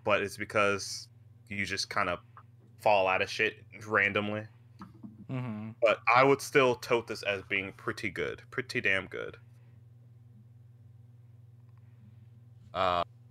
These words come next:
Speaker 1: if I had to give it a rating, I'd probably give it about a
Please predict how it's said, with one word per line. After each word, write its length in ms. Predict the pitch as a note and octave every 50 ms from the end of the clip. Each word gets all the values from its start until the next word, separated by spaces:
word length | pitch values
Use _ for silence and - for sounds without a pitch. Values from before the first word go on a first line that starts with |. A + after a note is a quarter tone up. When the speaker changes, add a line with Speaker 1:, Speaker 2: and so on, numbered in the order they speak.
| - - - - - - - - - - - - - - - - - - - - - - - - - - - - - - - - - -
Speaker 1:
if 100 | - G#2+
I 100 | G#2 G#2
had 120 | G#2+ -
to 60 | G2
give 160 | F#2 A#2+ C#3+
it 60 | E3+ E3+
a 60 | D#3+
rating, 480 | D#3+ D#3+ D#3+ D#3 E3 D#3+ D#3 D#3 D3+ -
I'd 160 | G2 G2 F#3+ - - - - -
probably 380 | - - C#3+ D#3 D#3 D#3 D3
give 260 | B2 - A2+ G#2+ G2+ G#2
it 60 | G2
about 280 | F#2+ F2 F#2 F2 F2
a 40 | E2+